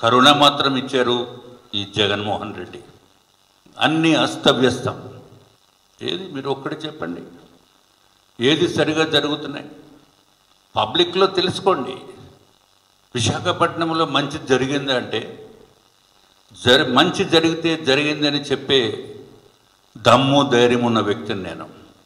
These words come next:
విజయసాయి రెడ్డి గారు పెట్టిన మూడు బెడ్, మూడు వందల బెడ్స్ హాస్పిటల్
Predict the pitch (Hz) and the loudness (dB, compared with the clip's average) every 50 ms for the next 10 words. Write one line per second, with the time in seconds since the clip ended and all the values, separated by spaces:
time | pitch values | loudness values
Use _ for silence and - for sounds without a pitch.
0 | _ _ _ - 110 107 107 139 139 131 135 131 123 117 113 117 110 104 113 110 | _ _ _ -8 -6 0 4 4 4 4 4 2 0 0 0 -2 -4 -4 -4 -2
1 | 110 107 107 - - 110 - - - 104 101 95 95 101 104 110 120 135 131 131 | -2 -2 -4 -6 -8 -10 -12 -10 -8 -6 -6 -6 -6 -4 0 2 2 2 2 0
2 | - - 120 117 117 - 117 117 120 131 131 131 123 123 123 117 117 117 113 - | 0 -2 -2 -2 -4 -6 -4 -2 2 4 4 4 4 4 0 0 -2 -4 -4 -4
3 | 110 107 107 110 - - 117 107 92 - 85 - - - _ _ _ _ _ _ | -4 -6 -6 -8 -10 -14 -12 -14 -14 -14 -16 -20 -20 -20 _ _ _ _ _ _
4 | _ _ _ _ _ _ _ _ _ _ _ _ _ _ _ - - 101 101 - | _ _ _ _ _ _ _ _ _ _ _ _ _ _ _ -4 -2 -2 -2 -2
5 | - - 117 107 107 98 90 | -4 -8 -8 -8 -8 -10 -10